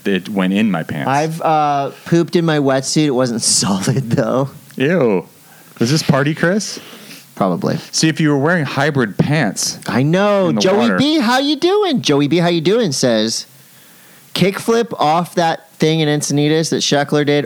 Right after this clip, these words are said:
Speaker 2: or toe in at Jaws?"
Speaker 1: Ooh. Toe in at Jaws.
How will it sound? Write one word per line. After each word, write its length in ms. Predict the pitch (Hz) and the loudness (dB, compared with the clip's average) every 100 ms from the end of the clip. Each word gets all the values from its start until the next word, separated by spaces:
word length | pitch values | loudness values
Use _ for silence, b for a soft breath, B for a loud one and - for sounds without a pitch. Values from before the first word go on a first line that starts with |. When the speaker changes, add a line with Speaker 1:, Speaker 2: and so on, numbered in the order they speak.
| - | 0
Speaker 2:
or 200 | 139 135 | 0 0
toe 480 | - - 160 165 170 | -2 0 2 2 0
in 200 | 160 156 | 0 0
at 220 | 135 - | -4 -4
Jaws?" 760 | 110 104 98 90 87 - - - - - - | -2 0 0 -2 -6 -8 -12 -18 -20 -12 -2
Speaker 1:
Ooh. 320 | 87 82 - - - - - - - - | 0 0 -4 -10 -20 -20 -20 -20 -20 -4
Toe 180 | 120 113 | 0 0
in 60 | |
at 100 | 95 - - | 0 -4 -4
Jaws. 500 | 90 80 76 71 | 0 0 0 -4